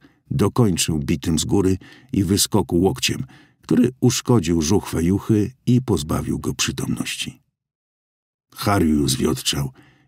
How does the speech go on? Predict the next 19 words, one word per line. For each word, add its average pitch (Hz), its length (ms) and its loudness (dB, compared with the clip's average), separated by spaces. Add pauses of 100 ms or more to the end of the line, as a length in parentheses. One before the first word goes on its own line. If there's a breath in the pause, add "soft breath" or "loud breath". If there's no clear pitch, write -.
i 98 140 2
osunął - 440 0
się - 120 -4
na 65 120 -2
ziemię, 64 320 0 (520 soft breath)
a - 160 0
Hank 147 320 2
pochylił 123 440 2
się - 140 -4
nad 90 200 0
nim 98 160 4
prawie 80 320 0
z - 120 -4
troską, - 560 -2 (420 loud breath)
jakby 131 340 2
kładł 98 560 0
go 78 220 -2 (180)
do - 200 -2
snu. - 400 -4